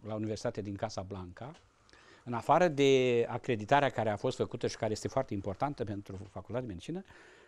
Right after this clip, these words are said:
toți acești profesori au ținut niște conferințe. Iar, uh, în cadrul acestui mare congres, uh,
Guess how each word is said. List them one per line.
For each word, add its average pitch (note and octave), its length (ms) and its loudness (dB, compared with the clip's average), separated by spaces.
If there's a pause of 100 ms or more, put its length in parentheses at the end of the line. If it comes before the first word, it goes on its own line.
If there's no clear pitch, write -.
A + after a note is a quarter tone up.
(160)
toți - 220 0
acești C#3 240 -4
profesori B2 340 -2
au B2 60 -2
ținut B2 160 -6
niște C3 180 -6
conferințe. F#2+ 640 -6 (360)
Iar, A#2 320 2
uh, A#2 500 2
în A2 140 -4
cadrul D#3+ 580 2
acestui A#2 480 -4
mare B2 300 2
congres, F#2 760 -8 (800)
uh, C3+ 60 -8